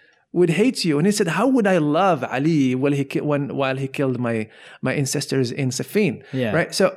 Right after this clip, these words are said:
Speaker 1: and you find people like that who call themselves, you know, Sunnis. وكان, so look,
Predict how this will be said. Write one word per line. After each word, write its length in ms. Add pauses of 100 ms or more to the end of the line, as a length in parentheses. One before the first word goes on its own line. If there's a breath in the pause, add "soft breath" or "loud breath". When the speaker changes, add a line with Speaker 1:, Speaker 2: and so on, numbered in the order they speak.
Speaker 1:
and 120
you 120
find 340
people 240
like 200
that 180
who 400 (420 loud breath)
call 220
themselves, 560 (160)
you 80
know, 240
Sunnis. 720 (440)
وكان, 520
so 200
look, 260